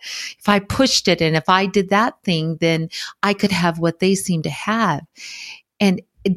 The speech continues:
have you struggled with that even after learning this, <laughs> this lesson of surrender, not to maybe compare or try to compete or make your life like everyone else's?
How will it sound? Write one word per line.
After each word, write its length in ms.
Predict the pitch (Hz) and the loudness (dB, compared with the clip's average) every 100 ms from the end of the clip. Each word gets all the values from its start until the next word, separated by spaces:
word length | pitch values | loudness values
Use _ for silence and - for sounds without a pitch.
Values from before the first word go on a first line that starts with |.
| 185 | 2
have 320 | 196 202 185 | 4 4 4
you 260 | 190 226 247 | 4 6 4
struggled 540 | - 220 214 220 202 | 2 2 4 4 2
with 300 | 196 202 196 | 2 2 2
that 420 | 185 175 175 175 - | 0 4 2 0 -2
even 440 | 196 185 185 180 180 | 0 2 2 0 -2
after 340 | 185 185 202 | -4 -2 -2
learning 440 | 180 185 190 214 208 | 0 0 2 4 4
this, 400 | 214 214 - - - 226 | 2 0 -10 -6 -2 0
<laughs> 220 | 226 - | 0 0
this 180 | 233 226 | 0 2
lesson 380 | 220 233 262 | 2 2 4
of 80 | 233 | 2
surrender, 560 | 226 220 220 220 247 254 - - - - | 2 2 2 4 2 0 -6 -12 -12 0
not 320 | 202 202 202 | 2 4 2
to 160 | - 202 | 0 2
maybe 340 | 180 180 180 | 2 2 0
compare 680 | 180 160 - - 185 180 190 | -2 -6 -6 0 2 4 4
or 160 | 165 | 2
try 340 | 151 - - 170 | -2 -6 -2 0
to 100 | 165 | -2
compete 560 | - 147 - - 185 | -6 -12 -8 -2 0
or 120 | 170 147 | 2 0
make 340 | 147 165 - | 0 -2 -2
your 100 | 170 | -4
life 320 | 160 160 170 | 0 -2 -2
like 220 | 165 151 | -2 -2
everyone 320 | 156 151 151 147 | -2 -2 -2 -4
else's? 560 | 147 - 214 226 - | -6 -4 -2 -2 -6